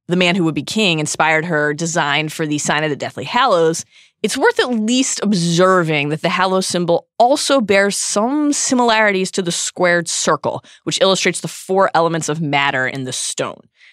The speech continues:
The elements in the stone are nothing compared to the elements the stone produces, however. As Dumbledore tells Harry, you know, the stone was really not such a wonderful thing. As much money and life as you could want,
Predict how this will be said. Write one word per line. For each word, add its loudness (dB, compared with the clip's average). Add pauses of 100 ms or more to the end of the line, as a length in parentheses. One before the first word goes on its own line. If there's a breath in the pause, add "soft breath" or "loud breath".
(140 soft breath)
The 4
elements 4
in 0
the 0
stone 2
are 2
nothing 0
compared -2
to -12
the -2
elements 0
the -6
stone 0
produces, -6
however. -6 (320 loud breath)
As -8
Dumbledore 2
tells 2
Harry, 2 (120)
you -2
know, 4
the 0
stone 0
was -2
really 0
not 0
such -6
a -2
wonderful -4
thing. -8
As -2
much -2
money 0
and -2
life 2
as -4
you -4
could -4
want, 4